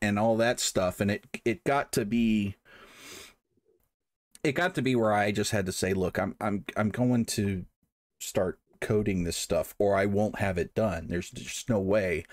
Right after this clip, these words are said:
I, I know enough to do the first half of the project, so let me just do the first half of the project, and then you guys can figure out <laughs> the second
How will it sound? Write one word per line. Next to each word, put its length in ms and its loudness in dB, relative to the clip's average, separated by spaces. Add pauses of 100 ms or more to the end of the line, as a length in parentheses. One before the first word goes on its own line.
(400)
I, 280 -2
I 160 2
know 440 4
enough 400 2
to 100 0
do 260 2
the 80 -8
first 380 0
half 300 0
of 20 0
the 80 -2
project, 640 0
so 240 2
let 240 2
me 100 0
just 280 0
do 180 2
the 80 -4
first 300 0
half 200 0
of 60 -8
the 60 -4
project, 680 0
and 140 2
then 320 0 (600)
you 160 0
guys 400 2
can 380 0 (800)
figure 420 0
out 220 -2
<laughs> 0 -
the 40 -4
second 520 -2